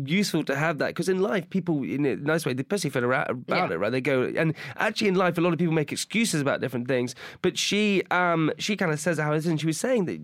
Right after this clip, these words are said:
Speaker 1: she, you know, uh, she was writing this book and all these different things, and I was like, "God, I'm about to do a, her podcast as well," so it's so kinda
Speaker 2: <laughs>
Speaker 1: random. But honestly, like we said, I just think if you have the ability to do therapy and,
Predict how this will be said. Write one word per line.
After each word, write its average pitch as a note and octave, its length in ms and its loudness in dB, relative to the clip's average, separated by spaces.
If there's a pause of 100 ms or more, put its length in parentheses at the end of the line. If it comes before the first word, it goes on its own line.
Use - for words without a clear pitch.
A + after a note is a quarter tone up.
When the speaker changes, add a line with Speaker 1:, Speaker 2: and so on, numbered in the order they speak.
Speaker 1:
she, E3+ 540 -2
you D3+ 140 -4
know, D3+ 160 4 (260)
uh, B2 140 0
she E3 160 0
was D3+ 80 4
writing D3 180 4
this C#3 100 0
book A3+ 320 2
and D3+ 80 0
all D3 60 2
these C#3+ 120 2
different C3 260 -4
things, G3 400 2 (240)
and - 80 2
I - 20 4
was B3 80 2
like, D#3+ 160 0
"God, - 140 -4
I'm E3+ 100 2
about F3 180 0
to - 60 -10
do E3 220 2
a, C#3 120 -2 (220)
her D#3 120 -2
podcast G#3 800 2
as F3 120 0
well," B4 220 4
so A4+ 100 2
it's - 140 0
so F#3+ 180 4
kinda E3+ 240 4
Speaker 2:
<laughs> - 20 -2
Speaker 1:
random. G#3 460 4 (320)
But A3+ 160 2
honestly, B3 340 4
like F#3 120 2
we G#3 40 2
said, F#3+ 140 0
I F3+ 40 4
just G3+ 220 -4
think - 340 -2
if D#3+ 140 -6
you F#3 240 2
have F3+ 320 -2
the E3+ 60 0
ability D#3+ 380 0
to D3+ 80 -2
do F#3+ 220 -2
therapy D#3 460 0
and, C#3 140 -2